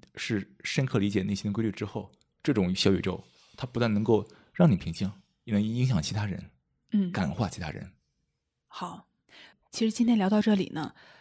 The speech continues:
Speaker 2: 关于做自己，咱们也聊了不少了。
Speaker 1: 嗯哼。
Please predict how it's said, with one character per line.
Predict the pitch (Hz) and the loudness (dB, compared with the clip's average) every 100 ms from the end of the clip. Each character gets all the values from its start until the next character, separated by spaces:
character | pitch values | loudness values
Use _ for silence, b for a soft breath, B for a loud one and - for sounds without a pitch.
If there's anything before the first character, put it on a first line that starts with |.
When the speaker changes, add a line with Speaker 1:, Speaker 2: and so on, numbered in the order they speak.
| b b | b b
Speaker 2:
关 | 220 214 | 4 6
于 | 214 | 4
做 | 214 - 254 | 0 2 4
自 | 202 208 | 4 -2
己， | - - _ | -6 -16 _
咱 | - 175 | -8 0
们 | 208 | 0
也 | |
聊 | 156 139 | 0 -2
了 | 175 | -4
不 | 196 | -4
少 | - - | -6 -10
了。 | - 113 | -4 0
Speaker 1:
嗯 | |
哼。 | 101 117 | 2 0